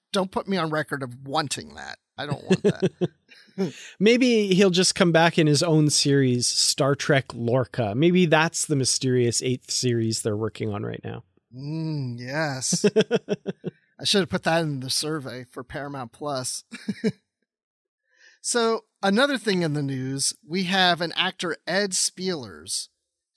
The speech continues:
Speaker 1: to appear in Star Trek Picard Season three. Now, this I found on trek central dot net.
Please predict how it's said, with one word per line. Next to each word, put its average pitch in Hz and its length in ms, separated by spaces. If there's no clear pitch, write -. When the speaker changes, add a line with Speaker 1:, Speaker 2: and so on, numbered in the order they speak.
Speaker 1:
to 160 280
appear 226 440
in 180 140
Star 165 300
Trek - 300
Picard 147 480
Season 147 400
three. 127 260
Now, 135 160
this 196 260
I 220 60
found 160 440
on 135 200
trek - 320
central 151 400
dot 123 300
net. 123 460